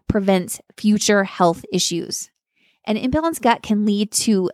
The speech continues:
various health issues down the road, such as chronic inflammation, autoimmune diseases, and other chronic illnesses. Regularly rebalancing the gut can help prevent these issues from occurring in the first place.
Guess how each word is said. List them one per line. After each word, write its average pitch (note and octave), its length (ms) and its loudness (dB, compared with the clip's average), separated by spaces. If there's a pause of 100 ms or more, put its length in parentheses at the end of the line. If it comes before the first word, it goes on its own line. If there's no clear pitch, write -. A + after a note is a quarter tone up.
various G#3 460 4
health G3 340 2
issues F#3 320 0
down E3+ 180 0
the E3+ 80 -4
road, E3 320 0
such - 220 -6
as F3 100 -6
chronic F3+ 420 -6
inflammation, A3+ 920 0 (120)
autoimmune F#3 560 0
diseases, G#3+ 680 2
and F#3+ 200 -6
other G#3 240 4
chronic F#3+ 600 -2
illnesses. F3 680 -2 (540)
Regularly C4+ 800 2
rebalancing G#3 800 0
the F3+ 80 0
gut - 320 -4
can G3 140 -8
help G3+ 340 0
prevent G3+ 400 2
these G#3+ 220 0
issues C4+ 520 2 (100)
from G#3 200 0
occurring A3 480 2
in G3 180 -4
the F#3+ 80 0
first F3+ 360 2
place. - 500 -6